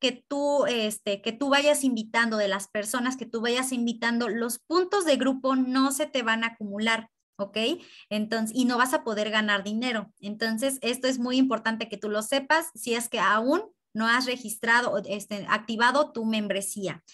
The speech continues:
Y pues lo mismo va para tus consumidores o para la gente que tú vayas invitando. Activar su membresía mínimo con diez mil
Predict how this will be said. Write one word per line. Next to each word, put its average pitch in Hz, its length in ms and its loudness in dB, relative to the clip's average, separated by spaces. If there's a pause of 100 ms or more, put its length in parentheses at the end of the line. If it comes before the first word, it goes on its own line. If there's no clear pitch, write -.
(160)
Y 381 160 4
pues 392 200 2
lo 277 140 4
mismo 269 460 4
va 247 160 2
para 233 260 4
tus 233 220 -8
consumidores 254 880 2
o 220 160 -4
para 208 180 4
la 202 140 4
gente 226 400 -4
que 226 80 -4
tú 220 160 -8
vayas 202 340 0
invitando. 214 640 0 (1000)
Activar 233 520 2
su 269 180 -2
membresía 226 880 0
mínimo 285 580 0
con 208 200 -6
diez 202 240 -8
mil 247 340 -2